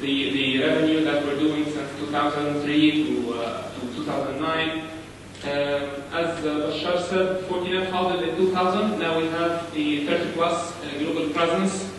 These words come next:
Um, uh, Fortinet went public in Nasdaq in two thousand nine. So this is again some, some, uh, some history about Fortinet. Um,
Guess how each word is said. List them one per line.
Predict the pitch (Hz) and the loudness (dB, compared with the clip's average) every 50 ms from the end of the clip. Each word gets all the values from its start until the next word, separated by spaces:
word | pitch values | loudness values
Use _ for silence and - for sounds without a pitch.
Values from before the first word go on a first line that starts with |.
| - - - - - - - - - | -12 -14 -14 -16 -16 -16 -16 -12 -8
Um, | 143 143 147 147 147 143 143 143 139 139 139 | -6 -4 -2 -2 0 0 -2 -2 -2 -2 -2
uh, | 135 135 131 127 127 127 127 123 117 107 104 101 98 - - - - - - - - - | -2 0 2 2 2 2 2 0 -2 -4 -4 -6 -6 -8 -8 -10 -12 -12 -12 -12 -4 0
Fortinet | 180 185 175 170 170 170 170 170 170 | 2 4 6 6 6 6 6 4 4
went | 165 165 160 160 - - 160 - - | 2 2 2 0 0 -2 -4 -4 0
public | 160 165 165 165 165 165 | 0 2 4 4 4 4
in | 165 160 151 | 4 2 2
Nasdaq | 147 151 - - 165 165 165 165 165 160 | 2 2 2 2 2 2 2 2 2 2
in | 160 165 | 0 0
two | 175 170 | 2 2
thousand | 156 151 151 151 147 147 | 2 2 2 0 0 2
nine. | - 170 170 170 170 175 175 - - - - - - - - - | 2 2 4 2 2 2 0 -2 -6 -8 -8 -10 -12 -14 -8 -6
So | 143 131 131 | -4 -2 0
this | 160 170 175 | 0 0 0
is | 165 156 | 0 0
again | 160 160 156 160 165 165 165 170 | 0 0 0 2 2 2 2 0
some, | 165 160 156 151 147 147 | -2 0 0 0 0 -2
some, | 147 143 139 139 139 135 | -2 -4 -4 -4 -4 -6
uh, | 135 131 127 127 127 - | -6 -6 -6 -6 -6 -6
some | - - 135 139 | -8 -8 -6 -2
history | 143 165 170 165 165 156 151 156 156 151 | 2 2 4 4 2 2 0 2 2 2
about | 151 151 151 147 147 | 0 0 0 -2 -2
Fortinet. | 170 - - 156 160 190 - - - - - - - - - - - - - - - - - - - - - - - - - - - - - - - - - - - - - - - - - 330 | -2 -2 -2 0 2 2 2 0 0 -4 -6 -8 -10 -12 -12 -14 -14 -16 -16 -16 -16 -16 -16 -16 -16 -16 -16 -16 -16 -16 -16 -16 -16 -16 -16 -16 -16 -16 -16 -16 -12 -12 -12 -12 -12 -12 -8 -4
Um, | 311 156 156 156 - - | -2 0 0 0 0 -2